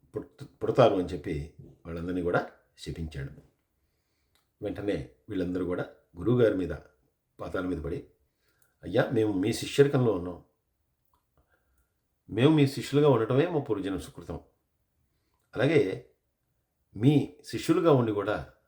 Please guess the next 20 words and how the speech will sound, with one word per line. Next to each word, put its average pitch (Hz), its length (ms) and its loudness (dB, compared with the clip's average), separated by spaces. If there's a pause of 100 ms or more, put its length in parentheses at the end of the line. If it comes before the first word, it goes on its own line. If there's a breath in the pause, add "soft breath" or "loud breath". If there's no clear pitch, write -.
(1300)
మీరు 101 120 -4
చెప్పినటువంటి 101 580 -4
పాఠాలన్నీ 98 480 -4
కూడా 87 180 -2
నేర్చుకున్నాం, 80 460 -6 (380)
ఎన్నో 131 280 0
సత్కర్మలు 113 480 0
చేసాం, 87 380 -8 (200)
మేము 87 240 -8
చేసినటువంటి 92 460 -8
పాపకార్యం 104 480 -2
ఏదైనా 90 240 -2
ఉందంటే 80 340 -4
అది 80 140 -4
ఇది 73 120 -4
ఒక్కటే, - 420 -10 (760)
ఇది 107 80 -2
కూడా 117 200 4
తప్పని 117 300 -4
పరిస్-, 104 300 -4